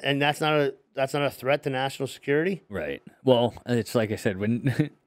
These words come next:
Speaker 2: <laughs> you see the picture
Speaker 1: Well, it's
Speaker 2: that they
Speaker 1: not
Speaker 2: put with the, with, with the news article, you can clearly tell, well, why she has been acknowledged by him,
Speaker 1: Yeah.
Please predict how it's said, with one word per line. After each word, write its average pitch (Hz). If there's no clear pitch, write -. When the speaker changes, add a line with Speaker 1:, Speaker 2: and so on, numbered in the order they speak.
Speaker 2:
<laughs> -
you 123
see 147
the 143
picture -
Speaker 1:
Well, 170
it's 156
Speaker 2:
that 127
they 131
Speaker 1:
not 127
Speaker 2:
put 135
with 131
the, 127
with, 117
with 131
the 151
news 139
article, 113
you 113
can 107
clearly 135
tell, 123
well, 107
why 104
she 110
has 110
been 98
acknowledged 101
by 82
him, 80
Speaker 1:
Yeah. 90